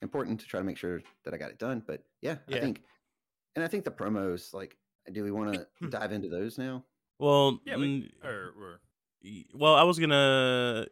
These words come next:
Speaker 2: yeah, so let's talk about, like, the negatives about this process so far really quick. Um,
Speaker 3: Yeah,
Speaker 2: so
Speaker 3: that's
Speaker 2: we
Speaker 3: fine.
Speaker 2: can start
Speaker 3: Um,
Speaker 2: with, uh, the strength of the promos, I guess, Matt, since that's what you wanted to talk about.
Speaker 3: Mm-hmm. Um,
Speaker 1: Yeah. I
Speaker 3: no, I,
Speaker 1: mean
Speaker 3: I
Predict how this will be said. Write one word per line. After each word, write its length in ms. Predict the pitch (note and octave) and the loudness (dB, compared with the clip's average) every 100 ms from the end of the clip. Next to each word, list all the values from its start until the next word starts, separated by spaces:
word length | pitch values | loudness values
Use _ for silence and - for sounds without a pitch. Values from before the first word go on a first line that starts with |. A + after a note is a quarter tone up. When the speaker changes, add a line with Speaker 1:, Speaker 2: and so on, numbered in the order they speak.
| - | -4
Speaker 2:
yeah, 200 | C#3 B2 | 0 0
so 140 | F#3 | 2
let's 140 | F#3+ G#3+ | 2 6
talk 140 | G3+ | 8
about, 240 | F3+ E3 | 8 8
like, 220 | C3+ C#3+ C3+ | 8 6 4
the 80 | |
negatives 480 | B2+ C3 C3 C#3 C3 | 0 2 4 2 2
about 280 | C3+ C#3 B2+ | 4 4 4
this 120 | C3+ | 0
process 400 | - C#3+ - C#3 | 2 2 2 -2
so 100 | - | -2
far 240 | C#3 C#3+ C#3 | 0 2 2
really 160 | C#3 | 2
quick. 280 | C#3 D#3+ D3 - _ _ _ _ _ | -4 -6 -8 -10 _ _ _ _ _
Um, 380 | - C3 B2+ B2 | 0 2 4 2
Speaker 3:
Yeah, 100 | A#2+ | 0
Speaker 2:
so 220 | - C#3 C3 | 0 2 4
Speaker 3:
that's 80 | |
Speaker 2:
we 80 | C3+ | 4
Speaker 3:
fine. 40 | G3 | 4
Speaker 2:
can 100 | G3+ | 6
start 280 | G3 F#3+ | 10 10
Speaker 3:
Um, 100 | A#2 - | 8 -4
Speaker 2:
with, 420 | C3 D3 C#3+ C3 | 2 2 2 0
uh, 360 | C3+ C3 B2+ B2 A2 | 2 4 2 0 -6
the 80 | B2 | -12
strength 360 | - D3 C#3 | -8 -6 -6
of 80 | C#3 | -6
the 60 | A#2+ | -8
promos, 420 | - C3 A#2+ B2 | -8 -8 -6 -8
I 40 | C3 | -8
guess, 240 | B2 - | -8 -10
Matt, 240 | A#2+ B2 - | -10 -12 -12
since 160 | C3 | -16
that's 140 | C3 C#3+ | -14 -12
what 120 | C3 | -8
you 60 | |
wanted 160 | C3+ A#2+ | -8 -6
to 40 | |
talk 200 | - A#2+ A2 | -6 -6 -6
about. 240 | A2+ A#2+ _ _ _ _ _ - | -12 -12 _ _ _ _ _ -20
Speaker 3:
Mm-hmm. 180 | B2 A2+ A#2+ _ _ _ _ _ _ - | -18 -16 -18 _ _ _ _ _ _ -10
Um, 200 | A2+ A2 | -6 -6
Speaker 1:
Yeah. 300 | C#3 A2 - _ _ _ _ _ _ _ _ _ _ _ _ _ _ _ _ | -6 -10 -18 _ _ _ _ _ _ _ _ _ _ _ _ _ _ _ _
I 60 | A#2+ | -8
Speaker 3:
no, 60 | |
I, 140 | - A#2+ | -4 -6
Speaker 1:
mean 80 | |
Speaker 3:
I 40 | D3+ | -8